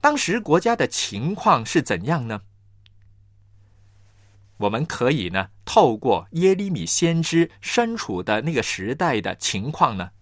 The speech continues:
做一个的参考。当耶利米做先知，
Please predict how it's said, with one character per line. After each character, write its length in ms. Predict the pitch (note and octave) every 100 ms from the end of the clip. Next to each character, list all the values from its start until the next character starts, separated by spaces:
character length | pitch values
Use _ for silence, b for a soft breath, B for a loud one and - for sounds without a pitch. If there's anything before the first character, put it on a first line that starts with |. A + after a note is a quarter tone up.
| -
做 200 | D#3+ A#2+
一 60 |
个 100 | A#2
的 120 | F#2
参 260 | - - G#2+
考。 260 | G2+ - - - _ _ - - _ - - _ _ - _ -
当 160 | C#3
耶 120 | D3 D3
利 120 | D3+
米 160 | A2+
做 200 | E2+ A#2
先 240 | F2+ C3 B2
知， 300 | - A#2+